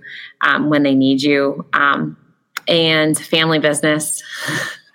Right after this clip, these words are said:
It's fun. <laughs> No, no. I mean, I, I've been through the hard days where, you know, my uncle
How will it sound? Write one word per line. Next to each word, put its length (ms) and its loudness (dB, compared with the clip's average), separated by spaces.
It's 280 0
fun. 360 2
<laughs> 1040 2
No, 340 2
no. 120 2
I 320 2
mean, 260 -2
I, 360 0
I've 180 2
been 200 0
through 200 0
the 100 2
hard 240 0
days 520 -2
where, 540 -2
you 120 -4
know, 260 -2
my 220 0
uncle 580 -2